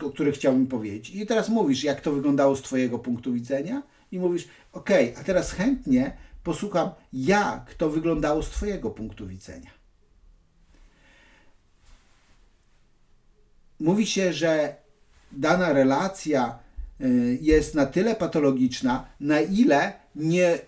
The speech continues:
mówi się w niej o rzeczach, które są trudne i bolą drugą stronę, ale ty o tym nie mówisz. Więc jeżeli jesteś w takiej patologicznej relacji, w tym znaczeniu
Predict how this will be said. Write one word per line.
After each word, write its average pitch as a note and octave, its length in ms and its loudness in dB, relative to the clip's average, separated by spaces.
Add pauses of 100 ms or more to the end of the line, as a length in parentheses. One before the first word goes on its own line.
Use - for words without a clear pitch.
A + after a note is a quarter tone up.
(140)
mówi G3 380 -2
się D#3 180 -2
w B2+ 80 -2
niej E3+ 300 -2
o D3 140 -2
rzeczach, D3 500 -2
które D#3+ 520 -2 (340)
są C#3+ 300 0
trudne F3+ 460 0
i C3+ 80 6
bolą C#3+ 340 4
drugą C3 300 2
stronę, D3 500 -2 (400)
ale D#3 260 -4
ty F3 160 2
o D3+ 60 2
tym C#3 200 0
nie C3+ 100 6
mówisz. G2 460 -4 (360)
Więc D3 260 2 (100)
jeżeli F3+ 440 0
jesteś E3+ 380 -4
w - 180 -18
takiej F3+ 320 -2
patologicznej D3+ 720 0
relacji, C#3 460 2
w - 40 -10
tym C#3+ 140 -2
znaczeniu C3 760 0